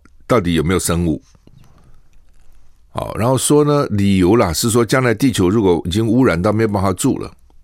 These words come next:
臭氧层破洞破个大洞，大家都很惨。然后呢，或是地球人太多了，或是地球的气候剧烈的变化，或是地球的，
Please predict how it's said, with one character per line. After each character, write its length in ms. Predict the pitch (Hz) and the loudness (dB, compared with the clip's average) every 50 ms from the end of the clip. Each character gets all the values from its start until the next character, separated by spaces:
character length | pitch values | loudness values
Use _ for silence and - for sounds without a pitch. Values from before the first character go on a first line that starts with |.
| _ - - - - _ - - - - - - - - - - - | _ -20 -20 -20 -20 _ -20 -20 -20 -20 -20 -20 -20 -20 -20 -20 -10
臭 160 | - - 143 | -4 -2 0
氧 140 | 120 107 98 | 0 2 0
层 100 | 90 104 104 | 0 -2 -2
破 240 | - - - 120 110 | -2 0 0 0 0
洞 160 | 120 113 101 | -2 -4 -4
破 160 | - - 113 | -2 -2 -2
个 100 | 107 117 | -2 -2
大 260 | - - 147 131 113 | -4 -2 -2 -2 -2
洞， 260 | 95 92 - 90 - - | -2 -4 -6 -6 -6 -6
大 140 | - 113 110 | -4 -2 0
家 100 | 107 107 | 0 0
都 300 | 98 110 110 110 110 92 - 95 - - | 0 2 2 2 0 -2 -4 -6 -10 -10
很 200 | - - 90 90 | -8 -6 -4 -4
惨。 180 | 101 - 85 - - - - - - - - _ - - - - - - - - - - - - - - _ - | -4 -4 -6 -8 -12 -14 -20 -20 -20 -20 -20 _ -20 -20 -20 -20 -20 -20 -20 -20 -20 -20 -20 -20 -20 -20 _ -6
然 180 | - 107 117 | -4 0 0
后 140 | 127 143 135 | 2 2 2
呢， 240 | 127 123 120 120 117 | 2 2 2 0 0
或 160 | 117 143 135 | 0 0 0
是 140 | 113 127 123 | 0 -2 0
地 180 | - 143 131 | 2 2 2
球 80 | 101 110 | 2 2
人 260 | 107 101 92 90 104 110 | 2 2 2 2 0 -2
太 200 | - 139 156 120 | 0 0 0 0
多 280 | 98 - 117 110 107 104 | 0 0 2 2 2 2
了， 120 | 92 - - - _ - - - - - - - - - - - - - - - | 0 -4 -6 -14 _ -20 -20 -20 -20 -20 -20 -20 -20 -20 -20 -20 -20 -20 -20 -12
或 200 | - - 135 135 | -4 -2 -2 0
是 120 | 117 139 123 | 0 -2 -2
地 180 | 120 - 143 | -2 -2 -2
球 160 | 120 101 110 101 | 0 0 0 0
的 100 | 104 107 | 0 0
气 260 | 104 - - - 143 127 | -2 -2 0 0 2 2
候 160 | 113 113 104 | 2 0 -2
剧 220 | - - 151 147 | -2 0 0 2
烈 120 | 120 123 120 | 2 2 2
的 120 | 113 110 | 2 0
变 200 | 101 - 139 117 92 | 0 0 0 0 0
化， 260 | 92 120 110 76 76 - - - - - - - - - - - - - - | -2 -2 -4 -4 -6 -12 -20 -20 -20 -20 -20 -20 -20 -20 -20 -20 -20 -12 -6
或 120 | - 139 | -4 -4
是 140 | 127 - 143 | -2 -2 -4
地 180 | 127 - 147 | -2 0 2
球 100 | 147 131 | 2 2
的， 140 | 117 113 117 | 2 2 -2